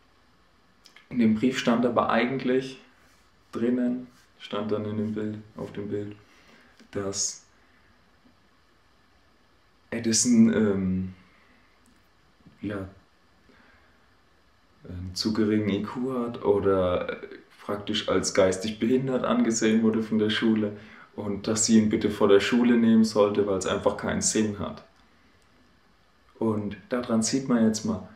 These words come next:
die Einstellung, die Edison jetzt vielleicht von seiner Mutter dann bekommen hat, so, weil sie an ihn geglaubt hat, so,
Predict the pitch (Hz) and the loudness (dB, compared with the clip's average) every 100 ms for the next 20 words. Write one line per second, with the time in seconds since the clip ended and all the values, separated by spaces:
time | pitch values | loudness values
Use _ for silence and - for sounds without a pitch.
0 | _ _ _ - - - 147 - - 120 | _ _ _ -18 -14 -8 -4 -2 2 2
1 | 110 113 107 107 - - - _ _ _ | 2 2 0 -4 -10 -20 -20 _ _ _
2 | _ _ _ _ 113 113 120 113 - 110 | _ _ _ _ -8 -6 -4 -2 0 2
3 | 104 101 110 104 101 113 101 101 98 117 | 2 0 0 2 2 0 -2 0 0 0
4 | 143 123 110 98 90 98 - 165 165 92 | 2 2 2 -2 -2 -4 -2 -4 -4 -6
5 | - 101 92 95 - 165 139 120 135 117 | -4 0 2 2 2 0 0 2 2 2
6 | 110 117 143 - 98 - - 95 | 4 2 2 -4 -6 -6 -4 -4